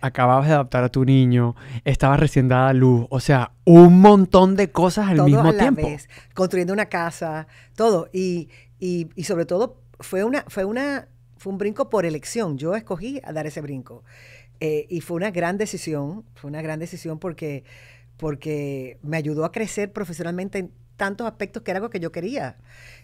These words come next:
Speaker 2: Eh, y a, y a, y a demostrar que yo tenía otras facetas también que, que ofrecer en, en lo que es la, la televisión y, y el campo de las comunicaciones. Y entonces, este, pero sí, fue un gran reto. Yo estaba trabajando literalmente como,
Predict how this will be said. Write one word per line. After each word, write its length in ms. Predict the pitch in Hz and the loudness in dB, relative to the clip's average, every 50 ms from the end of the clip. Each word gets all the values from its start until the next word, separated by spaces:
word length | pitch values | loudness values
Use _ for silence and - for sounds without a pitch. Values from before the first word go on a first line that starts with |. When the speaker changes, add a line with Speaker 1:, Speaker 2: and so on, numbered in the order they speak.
| _ _ _ | _ _ _
Speaker 2:
Eh, 460 | 156 160 160 156 156 151 147 143 135 139 | -8 -4 -4 -2 -2 -2 -4 -4 -6 -6
y 80 | 147 | -8
a, 100 | 160 - | -8 -8
y 120 | 165 151 156 | -8 -8 -8
a, 320 | 151 147 139 135 127 127 - - _ _ _ _ _ _ _ _ _ | -6 -6 -8 -8 -10 -14 -16 -20 _ _ _ _ _ _ _ _ _
y 100 | 165 170 | -6 -6
a 40 | 170 | -4
demostrar 640 | 170 165 156 - - 185 175 175 202 240 - - _ _ _ _ _ _ _ _ | -4 -6 -6 -6 -6 -4 -2 -2 -2 -4 -8 -12 _ _ _ _ _ _ _ _
que 100 | - 170 | -8 -8
yo 80 | 165 | -8
tenía 300 | 156 196 185 190 202 - - _ | -6 -6 -6 -6 -8 -8 -10 _
otras 280 | _ 185 185 180 202 196 | _ -8 -6 -6 -6 -6
facetas 400 | - 196 - - 180 - 190 - | -6 -8 -8 -8 -10 -10 -10 -8
también 340 | - 170 160 160 165 175 180 | -8 -10 -8 -8 -8 -8 -8
que, 240 | 175 196 180 165 - | -8 -8 -8 -8 -8
que 100 | - 156 | -10 -12
ofrecer 580 | 147 - 156 147 - - 254 277 226 165 147 - - - - _ _ | -10 -10 -10 -12 -8 -8 -8 -8 -8 -10 -12 -16 -20 -20 -20 _ _
en, 460 | _ 151 160 160 156 151 147 143 135 - | _ -10 -8 -6 -6 -6 -8 -10 -12 -12
en 200 | - 147 147 147 | -12 -12 -10 -10
lo 80 | 151 143 | -10 -10
que 100 | - 175 | -12 -12
es 60 | 139 | -12
la, 400 | 151 156 147 135 120 107 90 - - | -12 -10 -10 -12 -12 -14 -16 -20 -16
la 100 | - 147 | -16 -14
televisión 500 | 139 151 139 131 131 123 - 143 139 139 135 | -12 -12 -12 -12 -14 -14 -14 -12 -12 -12 -12
y, 60 | 127 - - - _ _ | -14 -18 -20 -20 _ _
y 80 | - 147 | -12 -12
el 60 | 143 | -10
campo 240 | - 156 139 127 156 | -8 -10 -10 -10 -10
de 20 | |
las 80 | 147 139 | -12 -12
comunicaciones. 680 | - 147 143 139 139 - 139 - 147 131 127 120 120 - _ _ _ - _ - - - _ _ _ _ | -12 -12 -12 -12 -12 -12 -14 -14 -14 -14 -14 -14 -16 -18 _ _ _ -20 _ -20 -20 -20 _ _ _ _
Y 120 | - 170 | -6 -4
entonces, 440 | 175 170 - 170 156 147 - 196 196 | -4 -4 -4 -6 -6 -6 -6 -8 -8
este, 260 | 208 180 - - 160 | -8 -10 -10 -10 -12
pero 180 | 151 - 156 147 | -10 -10 -12 -12
sí, 120 | 143 196 | -10 -10
fue 140 | 185 - 170 | -12 -10 -10
un 60 | 160 | -8
gran 180 | 160 170 180 180 | -6 -6 -6 -6
reto. 360 | 160 160 151 156 147 135 127 - _ _ _ _ - _ _ | -8 -10 -10 -10 -12 -14 -14 -18 _ _ _ _ -20 _ _
Yo 60 | - | -14
estaba 240 | 151 143 - 185 190 | -10 -6 -4 -4 -2
trabajando 500 | 196 202 190 170 175 180 175 190 202 208 | -2 -4 -4 -4 -4 -6 -6 -6 -6 -6
literalmente 640 | 190 170 151 - 151 160 160 165 175 180 180 220 208 | -6 -8 -8 -8 -8 -8 -8 -8 -8 -8 -10 -12 -12
como, 640 | 208 185 170 160 151 147 143 135 135 131 127 123 | -10 -10 -10 -8 -8 -6 -6 -8 -8 -10 -12 -14